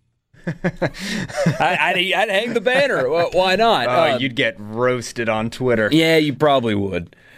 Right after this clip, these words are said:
Speaker 1: Uh, but that is an interesting layer here because, uh, then what happens to the N I T? Because I know people hate the N I T, but making the N I T and playing in it is not bad for your program. If you get the opportunity, you should take it.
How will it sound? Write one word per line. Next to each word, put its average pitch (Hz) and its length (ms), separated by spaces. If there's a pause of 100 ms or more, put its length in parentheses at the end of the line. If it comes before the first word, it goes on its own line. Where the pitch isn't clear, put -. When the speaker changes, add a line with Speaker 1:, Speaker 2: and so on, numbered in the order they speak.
(180)
Speaker 1:
Uh, 120 200 (180)
but 127 160
that 240 160
is 185 160
an 175 60
interesting 170 420
layer 151 300
here 90 200
because, 123 560
uh, 151 220
then 202 160
what 226 140
happens 208 340
to 175 80
the 147 180
N 147 120
I 120 100
T? 117 240
Because 110 300
I - 20
know 123 140
people 117 260
hate 110 220
the 104 160
N 101 80
I 95 120
T, 113 200
but 143 160
making 175 380
the 127 140
N 123 120
I 117 100
T 107 260
and 107 160
playing 135 360
in 98 100
it 101 220
is 143 240
not 143 400
bad 117 340
for 104 140
your 92 100
program. 85 500
If 90 120
you 107 80
get 123 180
the 127 120
opportunity, 110 520
you 95 220
should 95 340
take 101 300
it. - 100